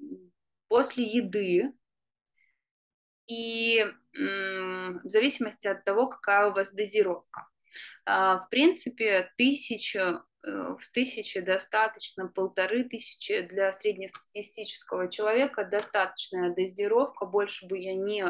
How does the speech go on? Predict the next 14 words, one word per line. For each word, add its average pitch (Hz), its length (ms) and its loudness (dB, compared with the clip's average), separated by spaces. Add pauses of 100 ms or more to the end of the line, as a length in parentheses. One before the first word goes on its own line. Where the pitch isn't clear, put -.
(140)
употребляла. 190 1080 -2 (440)
И 208 100 2
тут 269 260 0 (240)
всё 247 220 0
зависит 220 640 0
от 190 80 -4 (160)
того, 240 680 4
какие 202 420 -2
витамины 190 640 -4
вы 190 120 -4
пьёте. 175 440 -4
Например, 208 560 0 (580)
витамин 208 760 0
D 269 400 0